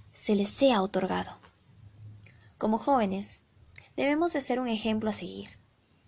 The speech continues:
tanto como para nuestros hermanos o sociedad, expresando nuestras ideas y opiniones y haciendo uso del derecho de libertad de expresión. Tenemos grandes ideas que aportan a la sociedad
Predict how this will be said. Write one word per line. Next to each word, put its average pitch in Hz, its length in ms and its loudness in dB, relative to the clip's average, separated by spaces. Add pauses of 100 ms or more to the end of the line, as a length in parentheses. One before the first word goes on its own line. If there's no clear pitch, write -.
(120)
tanto 214 260 2
como 220 200 0
para 196 200 0
nuestros 202 360 -2
hermanos 208 480 0
o 208 100 -2
sociedad, 180 520 0 (800)
expresando 311 600 0
nuestras 320 400 2
ideas 226 380 0
y 226 40 2
opiniones 202 640 -2
y 202 100 0
haciendo 277 480 0
uso 262 240 0
del 226 180 0
derecho 196 340 0
de 233 80 -2
libertad 202 500 0
de 226 60 -2
expresión. - 540 0 (960)
Tenemos 240 380 0
grandes 233 380 2
ideas 196 460 -2 (480)
que 214 100 2
aportan 233 440 0
a 220 40 0
la 220 100 0
sociedad 180 440 -2